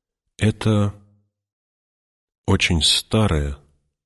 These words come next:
по-настоящему древняя экуменическая Библия, специально для космических путешествий. Это не книга-фильм, а настоящая книга,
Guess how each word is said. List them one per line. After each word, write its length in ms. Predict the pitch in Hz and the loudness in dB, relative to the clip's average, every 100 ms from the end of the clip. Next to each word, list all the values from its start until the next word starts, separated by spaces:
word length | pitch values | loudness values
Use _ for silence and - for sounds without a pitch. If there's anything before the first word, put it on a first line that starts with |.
| _ | _
по-настоящему 840 | - 85 - 104 113 - 92 82 80 | 0 0 2 2 2 2 2 2 2
древняя 760 | 85 107 104 98 92 90 92 - | 2 2 2 2 2 0 -4 -10
экуменическая 960 | - - 80 78 78 - - - 87 85 | -6 0 2 4 2 0 -4 -2 -2 -2
Библия, 500 | 82 71 67 67 - _ _ _ _ - | -2 -4 -4 -8 -10 _ _ _ _ -8
специально 720 | - 101 - 110 117 110 92 | -2 0 2 4 4 4 4
для 120 | 92 | 2
космических 720 | 92 - 98 - - - - | 2 0 0 0 -2 -4 -10
путешествий. 680 | 82 - - 76 - - - _ _ _ - - | -10 -6 -4 -4 -8 -16 -20 _ _ _ -12 0
Это 220 | 120 139 | 2 6
не 140 | 147 | 4
книга-фильм, 720 | 143 151 120 117 - 151 143 - | 4 4 4 2 2 4 4 2
а 300 | 95 101 101 | 2 2 2
настоящая 680 | 98 - 101 104 87 - 80 | 2 0 0 2 2 0 -2
книга, 440 | - 87 76 73 | -2 -2 -2 -6